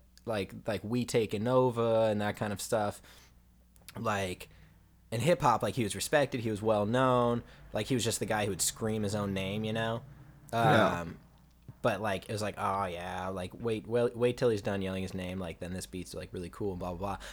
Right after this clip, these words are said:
Speaker 1: But now, like, he's, he's, like, in sort of, like, the social media,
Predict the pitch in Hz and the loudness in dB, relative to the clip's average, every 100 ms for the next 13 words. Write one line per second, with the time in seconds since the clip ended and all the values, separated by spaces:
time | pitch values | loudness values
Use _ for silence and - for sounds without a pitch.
0 | - 123 107 127 165 196 123 113 107 101 | -4 -2 2 2 6 6 6 6 2 0
1 | - 120 104 - - - - 127 131 120 | -4 -6 -4 -4 -6 -10 -8 -4 -2 0
2 | 107 98 92 - - 110 98 120 110 104 | 0 -2 -4 -8 -6 -4 0 2 2 0
3 | 92 - 92 90 107 - 123 113 117 107 | -2 -4 -4 -4 -4 2 2 4 2 0
4 | 107 113 107 101 92 90 | 0 0 2 2 0 -4